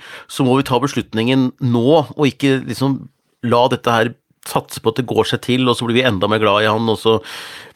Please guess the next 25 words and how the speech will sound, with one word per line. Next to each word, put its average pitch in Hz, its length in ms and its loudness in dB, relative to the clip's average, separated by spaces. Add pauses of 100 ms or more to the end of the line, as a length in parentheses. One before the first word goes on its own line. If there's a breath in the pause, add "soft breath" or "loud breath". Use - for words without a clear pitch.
blir 123 140 2
han 120 180 0
knyttet - 320 -2
til - 160 4
oss, - 160 -2
så - 80 -4
da 127 80 2
var 127 80 2
det 127 80 -4
bedre 104 240 2
at - 80 -4
han, 113 320 2
eh, 104 200 2 (280)
drar 107 240 2
tilbake 104 400 0
der 101 160 2
han 110 80 0
var 101 160 0
litt 107 160 -4
kjent 98 320 -2
fortsatt, - 400 -4
og 90 80 -8
så, 101 140 0 (240)
eh, 71 400 -8 (340 loud breath)
aborterte 131 720 0